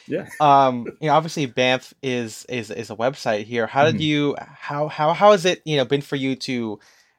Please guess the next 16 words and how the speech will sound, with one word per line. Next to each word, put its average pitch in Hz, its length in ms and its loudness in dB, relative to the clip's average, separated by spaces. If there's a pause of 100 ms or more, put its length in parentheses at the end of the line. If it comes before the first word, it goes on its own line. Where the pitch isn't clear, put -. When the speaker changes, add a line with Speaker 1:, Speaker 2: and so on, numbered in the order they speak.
Speaker 2:
you 135 80 -8
know, 127 120 0
make 131 200 -2
it 120 160 -10
grow, 139 800 4
and 120 380 -4
Speaker 1:
Mm-hmm. 110 80 -8
Speaker 2:
what 120 140 -8
do 135 80 -10
you 123 120 -6
see - 240 -10
yourself 123 460 -4
doing, 117 300 -8
doing 104 240 -10
with 113 180 -2
it? 92 160 -4